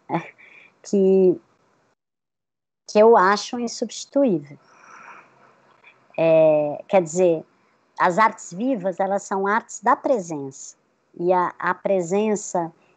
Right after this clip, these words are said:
ao vivo, a, a, aliás, com a cada vez mais participação da plateia ao vivo, na cena, né? É, é um lugar mu-, mu-,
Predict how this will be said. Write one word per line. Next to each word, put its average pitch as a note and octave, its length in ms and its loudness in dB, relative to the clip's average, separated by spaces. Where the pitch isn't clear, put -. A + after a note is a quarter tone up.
ao F3 200 2
vivo, F#3+ 400 -4
a, E3 300 -2
a, E3+ 180 -4
aliás, F#3+ 320 0
com - 160 -10
a F#3+ 160 -4
cada G#3 280 -2
vez F#3+ 380 -6
mais G#3 280 -8
participação F#3 600 -8
da G#3 100 0
plateia F#3 1000 -4
ao D#3 220 -2
vivo, D#3+ 480 -2
na D#3 200 -6
cena, E3+ 520 0
né? G3 240 0
É, E3 760 2
é E3 140 2
um F#3 80 6
lugar G#3 320 4
mu-, G#3 360 -2
mu-, F#3+ 560 -10